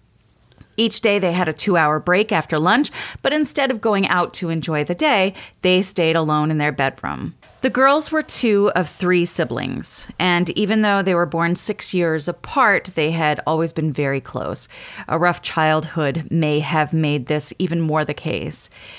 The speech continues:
Their parents, Gustave and Clément, were married in October nineteen oh one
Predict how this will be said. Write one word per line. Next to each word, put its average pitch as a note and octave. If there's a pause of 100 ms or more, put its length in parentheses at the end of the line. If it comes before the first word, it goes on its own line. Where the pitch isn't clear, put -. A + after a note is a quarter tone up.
(300)
Their G#3
parents, G3+ (360)
Gustave E3
and E3+
Clément, F#3
were E3+
married F3
in E3
October F3+
nineteen D#3+
oh D3+
one C#3+